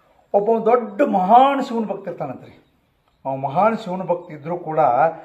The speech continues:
ಅವನ ಒಂದು ಸ್ಥಿತಿಗತಿ ಯಾವತ್ತೂ ಸುಧಾರಣೆ ಆಗೋದಿಲ್ಲಂತ್ರಿ. ಅವಾಗ ಶಿವನ ಭಕ್ತ ಅದಾನಲ್ರಿ, ಅಂದ್ಕೋತ ಒಂದು ಸಲ ಕಾಡಿನ್ಯಾಗ ನಡ್ಕೋತ ಹೋಗಿರ್ತಾನಂತ್ರಿ. ಒಂದು ಸಣ್ಣ ವಿಚಾರ ಮಾಡ್ತಾನಂತ್ರಿ,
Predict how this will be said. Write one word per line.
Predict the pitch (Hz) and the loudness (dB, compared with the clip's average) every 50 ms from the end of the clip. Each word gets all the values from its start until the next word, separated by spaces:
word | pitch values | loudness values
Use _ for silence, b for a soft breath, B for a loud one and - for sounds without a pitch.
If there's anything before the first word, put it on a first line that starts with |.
| B B B B B _ | B B B B B _
ಅವನ | 120 123 156 202 208 | -8 -4 -4 -2 -2
ಒಂದು | 208 196 185 185 185 180 175 | -2 -4 -4 -6 -6 -6 -8
ಸ್ಥಿತಿಗತಿ | 175 - - 175 165 220 220 190 196 190 190 185 170 170 156 | -8 -10 -14 -14 -10 -8 -8 -6 -6 -8 -8 -10 -10 -8 -6
ಯಾವತ್ತೂ | 147 143 143 165 202 202 - - - 247 240 | -6 -6 -4 -4 -6 -6 -8 -10 -10 -10 -10
ಸುಧಾರಣೆ | 233 - 196 170 175 160 151 156 | -10 -6 -2 0 0 0 0 -2
ಆಗೋದಿಲ್ಲಂತ್ರಿ. | 143 135 127 127 120 113 - - - _ _ _ _ _ _ _ b b b b b b | -6 -6 -8 -12 -12 -14 -16 -18 -20 _ _ _ _ _ _ _ b b b b b b
ಅವಾಗ | 151 175 202 202 180 190 - - - - - | 2 4 4 6 6 2 0 -2 -6 -14 -10
ಶಿವನ | - 202 254 254 | 2 2 4 4
ಭಕ್ತ | 240 233 202 - - 190 | 4 0 -2 -6 -6 -4
ಅದಾನಲ್ರಿ, | 175 170 165 156 147 143 165 185 196 - - - b b b b b b b b b b b b b b _ - | -4 -4 -4 -4 -6 -6 -10 -12 -12 -14 -20 -20 b b b b b b b b b b b b b b _ 0
ಅಂದ್ಕೋತ | 196 202 190 - - 202 208 208 214 214 - | 0 0 0 -2 -2 2 2 2 2 2 0
ಒಂದು | 202 185 185 185 180 165 160 - - - | -2 -4 -4 -4 -6 -10 -14 -16 -12 -6
ಸಲ | - 190 208 202 190 190 - - - - - - _ _ _ _ _ _ _ | 2 6 6 6 6 6 2 -4 -12 -18 -20 -20 _ _ _ _ _ _ _
ಕಾಡಿನ್ಯಾಗ | - 190 190 190 185 185 185 180 170 | 2 2 4 4 2 0 -4 -4 -4
ನಡ್ಕೋತ | 165 156 156 160 185 185 185 190 196 208 208 208 214 | -6 -8 -6 -4 -2 0 0 2 0 0 -2 0 -2
ಹೋಗಿರ್ತಾನಂತ್ರಿ. | 220 180 196 196 202 - - - 147 131 127 - - - - _ _ _ _ _ _ _ _ _ _ _ _ _ _ _ _ _ _ - | -2 -2 -2 -4 -6 -10 -10 -8 -8 -8 -8 -10 -16 -20 -20 _ _ _ _ _ _ _ _ _ _ _ _ _ _ _ _ _ _ -12
ಒಂದು | 151 143 - | -12 -10 -10
ಸಣ್ಣ | - - 196 226 226 | 0 2 2 2 2
ವಿಚಾರ | 214 190 - - 180 160 | -2 -4 -4 -2 -2 -2
ಮಾಡ್ತಾನಂತ್ರಿ, | 151 151 135 135 - 131 123 110 - - - _ | -2 -4 -6 -6 -8 -12 -14 -14 -18 -20 -20 _